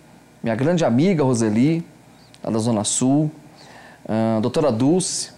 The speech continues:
Conheço a doutora Dulce já há muito tempo. Conheço a doutora Dulce já, acho que uns vinte anos, quando ela atuava também, ah, em Campestre.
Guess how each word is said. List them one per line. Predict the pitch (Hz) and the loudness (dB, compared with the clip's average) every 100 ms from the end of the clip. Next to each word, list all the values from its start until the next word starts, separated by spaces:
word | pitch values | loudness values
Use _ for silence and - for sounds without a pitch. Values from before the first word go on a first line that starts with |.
| - | -12
Conheço | - - | -8 -4
a | |
doutora | 165 160 139 | -2 0 2
Dulce | 127 160 135 | 2 0 0
já | 151 | 0
há | 147 | 2
muito | 131 170 190 - | 2 2 0 -4
tempo. | 131 120 110 - - - - - - | -4 -2 -4 -10 -20 -20 -20 -20 -10
Conheço | 117 | -6
a | 143 | -4
doutora | 131 131 | -2 -2
Dulce | 113 143 - 127 | 0 -2 -2 0
já, | 139 151 139 - - - - - - | 2 0 -2 -8 -20 -20 -20 -20 -12
acho | - | -10
que | - 156 | -4 0
uns | 135 113 | 0 2
vinte | 165 254 214 | 2 2 2
anos, | 156 135 113 95 - - - - - - _ - | 0 2 0 -2 -6 -10 -12 -18 -20 -20 _ -18
quando | - 123 | -8 -4
ela | 139 | -2
atuava | 135 127 139 131 | -2 0 2 0
também, | - 117 107 123 151 - - - - - | -2 -2 0 -2 -4 -10 -20 -20 -16 -4
ah, | 104 110 110 110 107 - | 0 2 2 2 0 0
em | 117 | -2
Campestre. | 135 120 117 110 107 - 113 - | -2 -2 0 0 -2 -6 -10 -10